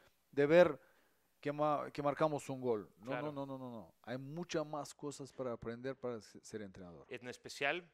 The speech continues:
Speaker 2: lo que logró hacer su, su generación del noventa y cuatro, ¿no? Que salió de, de Bulgaria, logró jugar afuera, se formó y logró,
Speaker 1: Exactamente.
Speaker 2: y logró hacer esa, esa generación gloriosa.
Speaker 1: Sí,
Speaker 2: Así es.
Speaker 1: también hay importante de, de, digamos, en estos países acá de poner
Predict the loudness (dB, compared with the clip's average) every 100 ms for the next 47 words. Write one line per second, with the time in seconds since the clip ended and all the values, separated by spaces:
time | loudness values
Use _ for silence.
0 | _ -10 -8 -6 -4 -6 -6 -10 -12 -12
1 | -12 -14 -16 -16 -12 -10 -10 -12 -14 -12
2 | -12 -14 -16 -14 -16 -16 -20 -20 _ -18
3 | -16 -14 -10 -8 -6 -6 -8 -10 -10 -8
4 | -8 -8 _ _ -14 -10 -10 -10 -10 -8
5 | -8 -8 -8 -14 -18 -16 -12 -12 -8 -6
6 | -8 -14 _ _ -10 -4 -4 -2 -2 -2
7 | -4 -6 -4 -6 -6 -10 -6 -6 -6 -6
8 | -4 -4 -4 -8 -10 -10 -10 -8 -8 -6
9 | -8 -4 -2 2 0 0 -8 -8 0 0
10 | 0 -2 -2 0 -2 0 0 2 0 0
11 | -4 -6 -6 -6 -6 -8 -8 -8 -4 -4
12 | -4 -8 -6 -4 -6 -8 -4 -4